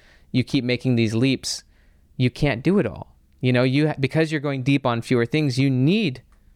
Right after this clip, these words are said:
to be a leader. You need more people who are helping support you rather than doing it all by yourself. So, yeah, I mean, it, it changes your life. One thing I'll, I'll say, do you care if I just share a quick story?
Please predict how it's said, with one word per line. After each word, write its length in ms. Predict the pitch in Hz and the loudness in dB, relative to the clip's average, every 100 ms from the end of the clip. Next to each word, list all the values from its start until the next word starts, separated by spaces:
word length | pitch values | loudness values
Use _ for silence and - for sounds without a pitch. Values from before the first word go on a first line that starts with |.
| _ _ _ | _ _ _
to 80 | - | -2
be 120 | 127 | 0
a 40 | 113 | 0
leader. 140 | 107 | 0
You 140 | 117 127 | -2 0
need 160 | 151 | 0
more 120 | 147 | 0
people 360 | - 147 135 131 | 0 0 2 0
who 120 | 139 | 2
are 120 | 127 | 0
helping 320 | 123 143 135 120 | 2 0 -2 -6
support 440 | 120 147 170 - | -4 0 0 0
you 140 | 107 | 0
rather 240 | 104 107 110 | 2 2 0
than 140 | 113 | 0
doing 120 | 113 | 0
it 60 | 113 | 2
all 100 | 104 | 2
by 140 | 95 | 0
yourself. 540 | 87 113 90 - - - _ _ - _ - | -2 -4 -4 -4 -8 -16 _ _ -20 _ -8
So, 420 | - 117 110 107 | 0 0 0 -2
yeah, 160 | - 123 | -2 -2
I 40 | |
mean, 140 | 117 113 | 0 0
it, 220 | 143 - _ _ | 0 -4 _ _
it 160 | 139 170 | -4 -2
changes 320 | 180 180 170 | -4 -4 -2
your 100 | 156 | 0
life. 300 | 147 139 - | 0 -2 -2
One 120 | 143 | -2
thing 140 | 151 143 | 0 0
I'll, 120 | 120 | 0
I'll 120 | 120 | 0
say, 440 | 120 127 113 104 - - - | 0 0 2 0 -4 -14 -8
do 60 | - | -6
you 40 | |
care 120 | - 131 | -2 -2
if 80 | |
I 60 | 120 | -2
just 140 | 110 | -4
share 120 | - 110 | -2 -2
a 40 | |
quick 200 | - 120 | -2 -4
story? 340 | 135 131 143 | 0 0 0